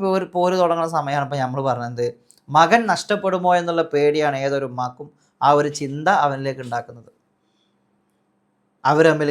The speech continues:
ഇങ്ങനെ എപ്പോഴും പുറത്ത് പോവുക, ഏ, പുറത്ത് പോയാൽ മോൻ എപ്പോഴും വിളിച്ചിരുന്ന മോൻ ഇവളെയും കൊണ്ടാണ് പോയാൽ പിന്നെ വിളിയില്ല, തെളിയില്ല, വലിയ വിഷയമാണത്. ഏ, അപ്പോൾ ശരിക്ക് പൊന്ന്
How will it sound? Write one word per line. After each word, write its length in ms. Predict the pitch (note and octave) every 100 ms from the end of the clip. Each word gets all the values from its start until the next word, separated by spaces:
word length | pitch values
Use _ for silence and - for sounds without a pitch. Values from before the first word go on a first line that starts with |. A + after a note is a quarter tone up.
| C#3+
ഇങ്ങനെ 200 | C#3+ C#3+
എപ്പോഴും 260 | C#3 C#3+ C3+ C3+
പുറത്ത് 300 | B2 B2+ C#3+
പോവുക, 240 | B2+ B2 B2 A#2+ - _ _ _ _ _ _ C3+ C#3
ഏ, 20 | D#3+ G3 - _ _ _ _ _ -
പുറത്ത് 280 | D3 F3+ F3
പോയാൽ 300 | D#3 D3+ D3+ D3
മോൻ 160 | D3 D#3+ D3
എപ്പോഴും 260 | D#3 D#3 C#3+
വിളിച്ചിരുന്ന 380 | C3 C3+ D3 C#3+
മോൻ 120 | C3+ B2
ഇവളെയും 220 | C#3 D3+
കൊണ്ടാണ് 240 | D3 C#3+ C#3 C3
പോയാൽ 180 | C3 C3
പിന്നെ 160 | B2+ B2+
വിളിയില്ല, 460 | A#2 B2+ C#3 B2 A#2+ A#2+
തെളിയില്ല, 360 | A#2+ C3+ B2+ B2 A#2+ - _ _ _ _ -
വലിയ 220 | A2+ B2 D3
വിഷയമാണത്. 540 | D3 D#3 D#3 D3+ C#3 - _ _ _ _ _ _ _ _ _ _ _ - C3
ഏ, 40 | B2+ C#3+ E3+ _ _ _ _ _ _ -
അപ്പോൾ 180 | A#2+ D3 D#3+
ശരിക്ക് 480 | C#3+ B2+ B2+ - G3 G#3+ -
പൊന്ന് 260 | C3 C3 D#3+